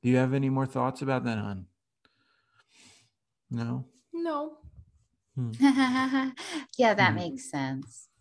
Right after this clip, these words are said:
Speaker 3: It's just a matter of, uh, prioritizing it and having boundaries and just knowing that you won't regret that choice too.
Speaker 1: Mm-hmm.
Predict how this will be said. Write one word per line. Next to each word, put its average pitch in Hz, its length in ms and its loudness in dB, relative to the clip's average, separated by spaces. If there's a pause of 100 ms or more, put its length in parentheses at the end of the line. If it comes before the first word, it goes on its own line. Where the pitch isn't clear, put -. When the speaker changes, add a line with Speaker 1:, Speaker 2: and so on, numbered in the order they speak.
(600)
Speaker 3:
It's - 380 -12 (320)
just - 380 -6 (140)
a 165 100 0
matter 151 460 4
of, 135 280 2 (120)
uh, 131 360 2 (1040)
prioritizing 175 960 4
it 147 240 2
and 135 180 -2
having 147 300 0
boundaries 139 560 2
and 147 120 2
just 175 260 -2
knowing 170 580 4
that 143 340 2
you 160 240 -2
won't 151 480 2 (260)
regret 135 520 -2
that - 260 2
choice - 680 -4
too. - 100 -12
Speaker 1:
Mm-hmm. 107 440 -2